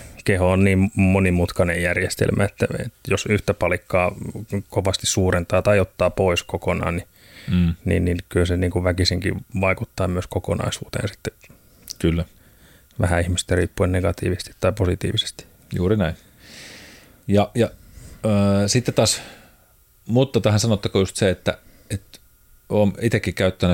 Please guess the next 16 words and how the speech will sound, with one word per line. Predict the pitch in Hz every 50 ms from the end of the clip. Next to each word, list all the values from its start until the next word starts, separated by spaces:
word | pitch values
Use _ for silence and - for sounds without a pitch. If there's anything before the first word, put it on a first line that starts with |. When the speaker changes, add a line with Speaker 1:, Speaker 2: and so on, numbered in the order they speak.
| 87
Speaker 2:
esimerkiksi | - -
urheilijoille | 98 98 95 90 90 85 85 85 82 82 - -
talviaikaan, | - 95 95 90 90 82 82 82 82 - - 85 82 82
jos | 85 -
olet | 90 85 - - _ - -
osalle, | 92 90 - 95 90 87 82 -
jotka | - 95 - - 92
on | 90 90
vaikka | 87 - 87
kestävyysurheilijoita | 87 90 90 - 90 95 90 85 90 85 87 -
paljon, | - 90 82 82 85
tulee | - 95 90 92
sitä | - 95
oksidatiivista | 90 90 - - 87 85 85 87 85 - - 92
stressiä. | - - 90 90 - - - - - - -
Speaker 1:
Mm. | 95 92 92